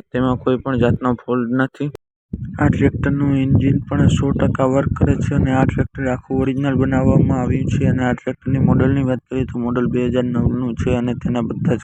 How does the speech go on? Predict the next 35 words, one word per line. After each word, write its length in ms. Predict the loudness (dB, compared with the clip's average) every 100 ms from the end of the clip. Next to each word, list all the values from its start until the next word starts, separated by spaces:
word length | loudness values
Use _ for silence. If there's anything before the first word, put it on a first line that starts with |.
| -6
કાગળિયા 460 | -4 -2 0 0 -2 -10 -20 -16
કમ્પ્લીટ 460 | -8 -8 -4 -4 -4
છે. 180 | -8 -6 -6 -10 _ _ _ _ _ -20 _ _ -6
આ 120 | -4
ટ્રેક્ટરની 880 | -4 -8 _ -8 -8 -8 -6 -6 -6 -6
સીટ, 280 | -4 -4 -6
છત્રી 720 | -10 -8 -8 -12 -8 0 0 0 -8 -12 -4
અને 180 | -2 0 0
વાયરિંગ 400 | 0 0 0 0
એકદમ 340 | -2 -2 -4 -2
નવું 320 | -2 -2 -2 -2
છે 120 | -2
અને 200 | -2 -2 0
બેટરીની 640 | 0 -2 -2 -2 0 2
વાત 140 | 0 0
કરીએ 260 | -2 -4
તો 120 | -4 -6
તે 220 | -6 -6 -2
સાવ 180 | -2 0
નવી 320 | -2 -2 -2 -2
છે. 160 | -4 -4 -6 -16 -20 -10 -10 _ _ -4 2
આ 180 | 4
ટ્રેક્ટર 480 | 4 4 4 4 2 0
પ્રોપર 400 | -2 -4 -4 -4
અમરેલી 380 | 0 2 2 2
જોવા 240 | 2 0
મળી 240 | -2 -4 -2
જશે 300 | -4 -2 -2
અને 140 | -2 -2
તેની 320 | -2 -4 -2
કિંમતની 500 | -2 -2 -2 -2 -2
વાત 120 | -2 -4
કરીએ 240 | -6 -6
તો 100 | -6 -10
કિંમત 320 | -6 -4